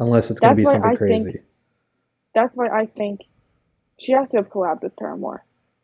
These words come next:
Speaker 1: Didn't Olivia Rodrigo perform with Paramore also?
Speaker 2: Yeah, she performed "Good For You" with them,
Speaker 1: Yeah.
Speaker 2: I think.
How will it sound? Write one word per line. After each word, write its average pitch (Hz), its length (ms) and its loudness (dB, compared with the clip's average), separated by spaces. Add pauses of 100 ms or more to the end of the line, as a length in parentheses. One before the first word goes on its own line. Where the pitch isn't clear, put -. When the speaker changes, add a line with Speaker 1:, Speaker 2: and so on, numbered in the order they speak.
(400)
Speaker 1:
Didn't 214 260 4
Olivia 165 300 8
Rodrigo 143 520 10
perform 123 500 0
with 120 180 -2
Paramore 123 480 2
also? 131 500 0 (760)
Speaker 2:
Yeah, 220 320 4
she 220 160 -8
performed 220 580 -4 (200)
"Good 208 200 0
For 220 100 0
You" 208 220 -2
with 196 220 -6
them, - 300 -12 (460)
Speaker 1:
Yeah. 107 360 2
Speaker 2:
I 110 100 -6
think. - 340 -8